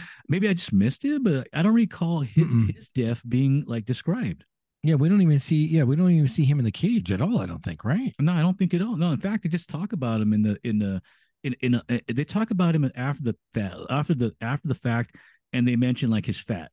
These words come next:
Speaker 1: like, it's so, you know, and that's, and so we know that he's gone, or his brains too, or something like that, so.
Speaker 2: Yeah, 'cause, well, then they find out, we find out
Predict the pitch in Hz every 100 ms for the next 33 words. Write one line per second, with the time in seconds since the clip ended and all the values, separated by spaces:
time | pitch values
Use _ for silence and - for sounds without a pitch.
0 | - 92 113 101 - 110 113 95 90 107
1 | - - - 113 101 - 113 107 117 120
2 | 113 101 98 90 98 85 80 - 107 95
3 | 90 95 104 101 90 - 92 85 92 85
4 | 87 82 - 120 104 85 123 113 101 104
5 | 110 104 113 107 101 98 113 110